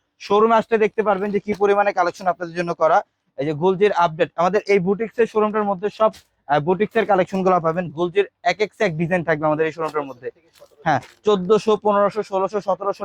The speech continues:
টাকায় থাকবে এই ড্রেসগুলা। এবং এই পাশটার মধ্যেও দেখেন গুলজির নতুন সবচেয়ে ভাইরাল, দুই হাজার পঁচিশের সবচেয়ে ভাইরাল ড্রেসটা চলে আসছে, যেটা আমরা কত টাকায় দিচ্ছি ইনার আশিক? ষোলোশো টাকায়, মাত্র ষোলোশো টাকায়। দেখেন এই ড্রেসগুলো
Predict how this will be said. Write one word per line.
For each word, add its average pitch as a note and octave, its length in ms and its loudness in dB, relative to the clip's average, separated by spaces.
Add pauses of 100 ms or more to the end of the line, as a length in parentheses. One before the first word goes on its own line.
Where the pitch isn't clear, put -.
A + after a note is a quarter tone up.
টাকায় F#3 220 4
থাকবে E3+ 220 -4
এই E3 80 -6
ড্রেসগুলা। D#3 380 0 (420)
এবং D3+ 120 -2 (120)
এই F#3+ 120 2
পাশটার G#3+ 320 -2
মধ্যেও G3+ 280 2
দেখেন F3 180 -2 (120)
গুলজির F3 380 -2
নতুন G#3 220 -4 (460)
সবচেয়ে G#3+ 440 0
ভাইরাল, F3 360 4
দুই F#3 140 0
হাজার G#3 160 0 (100)
পঁচিশের G3+ 460 -4
সবচেয়ে G#3 340 -2
ভাইরাল F3+ 300 2
ড্রেসটা F#3+ 260 -2 (100)
চলে F#3+ 180 2
আসছে, F3+ 200 -4 (400)
যেটা D#3+ 300 -2
আমরা G3+ 120 2 (100)
কত F#3 100 0 (100)
টাকায় G#3 220 2
দিচ্ছি F3+ 200 -12
ইনার F3+ 240 2
আশিক? A#3+ 200 0 (1080)
ষোলোশো G#3 440 2
টাকায়, E3 300 2
মাত্র - 160 -4 (140)
ষোলোশো G3+ 380 0
টাকায়। D#3+ 220 0
দেখেন D#3+ 160 -6 (120)
এই G3+ 120 4
ড্রেসগুলো G#3 360 2